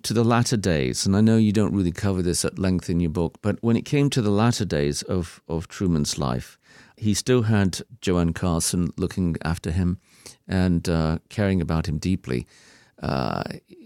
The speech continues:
he seems to have always had at least one woman in the wings to fall on, you know, like a, like some, some lovers always want to have one in the wing in case they lose the person they've got at the moment.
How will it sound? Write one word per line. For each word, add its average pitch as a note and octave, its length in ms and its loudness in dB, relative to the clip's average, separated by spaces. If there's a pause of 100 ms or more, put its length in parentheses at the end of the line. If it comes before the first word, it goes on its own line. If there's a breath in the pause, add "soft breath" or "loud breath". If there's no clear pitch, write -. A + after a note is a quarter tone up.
he G2+ 320 0
seems D#3+ 480 2
to A#2+ 220 2
have G2+ 140 4
always G#2+ 280 2
had G2+ 200 2
at - 80 -2
least G#2 260 0
one G2+ 260 4
woman F#2+ 280 4
in E2+ 80 2
the E2 80 2
wings D#2+ 560 0
to D#2 420 -2
fall F2 400 -2
on, C2+ 140 0
you C2+ 120 -2
know, F2+ 120 2
like E2 240 0
a, E2 180 -2
like D2+ 240 -4
some, F2+ 400 0 (520 loud breath)
some G2+ 180 2
lovers F#2 360 2
always F2+ 240 0
want F2+ 180 0
to F2 60 -4
have F2+ 200 0
one F2+ 240 0
in F2 80 2
the E2 80 0
wing D#2+ 320 0 (240)
in D#2+ 100 -4
case E2+ 260 -2
they E2+ 80 -2
lose D#2 240 -2
the - 60 -8
person - 320 -4
they've C#2 140 -4
got D2+ 160 -4
at - 80 -12
the - 40 -6
moment. C#2+ 440 -2